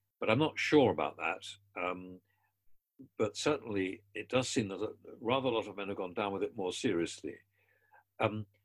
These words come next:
but why it should be, um, I, I don't know. It is true, of course,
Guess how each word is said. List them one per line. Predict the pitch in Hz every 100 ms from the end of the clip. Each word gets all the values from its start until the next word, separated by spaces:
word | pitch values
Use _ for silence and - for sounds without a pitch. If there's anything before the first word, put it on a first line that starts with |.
| _ _ -
but | 139 -
why | - - 117 165 214
it | 156
should | - 143 -
be, | 127 117 147 151 - -
um, | - 110 110 107 _ - -
I, | 135 127 - - -
I | 131
don't | 156 156
know. | 139 98 - -
It | - 147
is | 196 208 -
true, | - 196 143
of |
course, | - - 80 87 - -